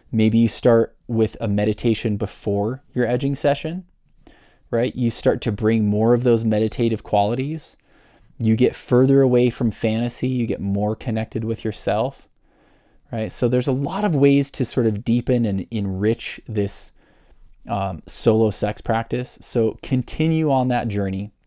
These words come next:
Wherever you are in this journey, again, I know a lot of you guys are in, you know, probably the majority of you guys are closer to the toxic masturbation side of it.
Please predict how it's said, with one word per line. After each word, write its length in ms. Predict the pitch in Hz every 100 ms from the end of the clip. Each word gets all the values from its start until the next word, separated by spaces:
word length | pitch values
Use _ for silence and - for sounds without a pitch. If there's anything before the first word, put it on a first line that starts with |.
| _ _ _ _ _ _ - _ _ _
Wherever 540 | 113 127 151 147 156 160
you 200 | 135 113
are 160 | 104
in 60 | 101
this 180 | 98 -
journey, 440 | 101 92 95 92
again, 220 | 110 120 113
I 100 | 107
know 200 | 117 117
a 20 |
lot 480 | 107 110 117 127 127
of 80 |
you 100 | 123
guys 560 | 107 98 92 92 98 - _ _ _ _ _ 117
are 200 | 101 92
in, 600 | 104 101 98 98 95 - _ _ _ _ -
you 140 | - 107
know, 100 | 95
probably 460 | 131 127 127 117
the 100 | 101
majority 460 | 95 110 104 104 95
of 60 |
you 80 | 90
guys 400 | 87 85 90 - -
are 140 | 98
closer 720 | - - - 123 127 - 110
to 640 | 98 - 110 98 92 92 - _ _ _ -
the 140 | 113 107
toxic 500 | 110 104 - 104 110
masturbation 640 | 98 - 101 95 - 95
side 260 | - 92 92
of 80 |
it. 260 | - -